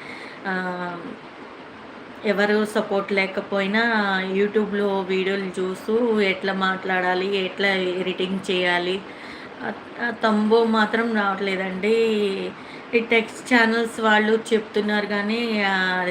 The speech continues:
డీటెయిల్స్గా చెప్పట్లేదు. టెక్-, ఆ, అది ఫాస్ట్ ఫాస్ట్గా చెప్పేస్తారు. అది కాక కొ-, ఇంగ్లీష్లో ఉంటాయి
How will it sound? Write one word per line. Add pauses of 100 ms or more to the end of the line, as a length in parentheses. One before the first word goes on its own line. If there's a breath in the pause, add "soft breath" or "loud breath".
(140)
డీటెయిల్స్గా (100)
చెప్పట్లేదు.
టెక్-,
ఆ, (520 loud breath)
అది
ఫాస్ట్
ఫాస్ట్గా (100)
చెప్పేస్తారు. (3500)
అది
కాక
కొ-,
ఇంగ్లీష్లో
ఉంటాయి